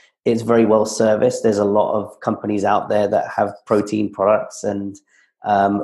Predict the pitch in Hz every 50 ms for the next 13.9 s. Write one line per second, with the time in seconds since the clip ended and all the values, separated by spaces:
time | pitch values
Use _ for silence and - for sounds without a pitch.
0 | - - 104 110 117 120 120 123 120 110 104 107 87 - - 113 117 135 165 170
1 | 156 135 123 110 - 113 117 117 120 113 113 - 110 117 117 113 - - 107 104
2 | 117 113 - - 147 - 71 71 - _ _ _ _ _ _ _ - 127 127 127
3 | - 135 135 135 127 - 117 113 104 104 101 95 98 - - - 107 101 101 101
4 | 101 104 104 98 98 101 - _ _ _ _ - - _ _ _ _ _ _ -
5 | - - 117 120 120 113 113 110 107 107 110 110 104 104 104 104 - - 113 107
6 | 110 110 110 117 117 117 117 - - _ _ _ _ _ _ - - 117 117 117
7 | 113 110 - - - 139 135 135 139 135 - - 123 123 123 117 - 117 113 -
8 | 117 110 107 104 - - 113 110 110 - - 104 104 101 - - 110 110 104 110
9 | 101 - - 104 104 110 113 117 - - - - 104 98 101 - _ _ _ -
10 | - _ _ - 104 104 101 101 101 98 - - 95 - 107 95 - 95 - -
11 | - _ _ _ _ _ _ _ _ - 120 113 - - - 147 147 147 147 -
12 | - 147 - - - 151 147 143 131 110 120 117 117 113 110 110 - - 107 -
13 | - - 110 107 101 - - - 101 98 95 98 - - - 117 117